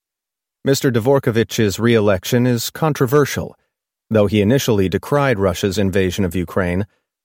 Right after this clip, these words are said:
an action described as a, quote, "national betrayal" by a Russian M P. He later released a statement praising his country's soldiers.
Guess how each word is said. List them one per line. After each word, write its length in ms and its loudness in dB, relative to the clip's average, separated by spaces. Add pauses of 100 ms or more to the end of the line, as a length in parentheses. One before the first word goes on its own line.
(100)
an 100 0
action 380 0
described 680 0
as 220 0
a, 180 0
quote, 460 -2 (100)
"national 600 -2
betrayal" 640 0
by 180 -4
a 80 -2
Russian 380 -2
M 160 -6
P. 340 0 (800)
He 100 2
later 320 4
released 400 0
a 80 0
statement 640 -2
praising 400 0
his 180 -2
country's 520 -2
soldiers. 680 -4